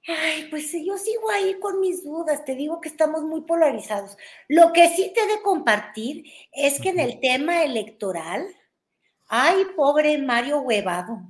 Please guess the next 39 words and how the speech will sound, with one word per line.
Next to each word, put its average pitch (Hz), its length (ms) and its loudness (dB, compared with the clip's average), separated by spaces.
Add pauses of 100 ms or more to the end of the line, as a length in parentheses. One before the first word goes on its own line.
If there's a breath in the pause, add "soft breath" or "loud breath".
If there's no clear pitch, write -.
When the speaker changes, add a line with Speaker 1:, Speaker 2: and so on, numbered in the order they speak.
(720 soft breath)
Speaker 1:
Es 247 160 -10
que 370 100 4
a 359 40 6
Speaker 2:
Sí. 349 60 2
Speaker 1:
Mario 392 260 6
Huevado 320 460 6
me 320 80 0
lo 269 80 2
agarran 285 380 2
a 277 100 -2
huevos. 262 200 -4 (240 loud breath)
En 285 160 2
realidad, - 560 8
Speaker 2:
<laughs> 698 100 2
Speaker 1:
fíjate, - 360 0
a - 280 -2
huevazos, - 720 4 (400 loud breath)
a 330 100 8
huevazos. 139 600 4
Speaker 2:
Ajá. 120 160 -2 (260)
Speaker 1:
Cada 339 160 4
vez 339 240 0
que 349 120 0
va 320 100 4
a 320 60 8
un 330 100 -2
lugar, 294 260 -2
ahora 320 280 2
fue 311 120 -4
en 320 120 -6
Durango 285 500 -4
donde 247 240 -8
lo 226 120 -4
agarraron 220 440 -8
a 226 100 -8
huevazos. 196 540 -12 (420 loud breath)
Y 277 420 -2 (340 soft breath)
en 285 240 4
realidad, 294 520 0